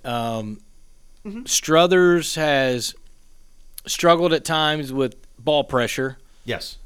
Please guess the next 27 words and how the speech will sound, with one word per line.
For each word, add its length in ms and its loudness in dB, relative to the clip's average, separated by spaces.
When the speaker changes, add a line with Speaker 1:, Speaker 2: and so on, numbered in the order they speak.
Speaker 1:
Jordan 320 0
King 280 2
has 100 2
struggled 400 0
at 80 -6
times 240 -4
with 80 -6
ball 180 -2
pressure, 540 -8
and 320 -6
so 180 -2
has 220 0
DeAnthony 440 -4
Tipler. 520 -4
For 140 -8
Jordan 320 0
King 180 -4
specifically, 800 -2
last 420 2
year 220 2
he 140 -4
probably 560 -2
got 320 0
everyone's 480 -4
number 540 -2
three 580 -6
defender 640 -2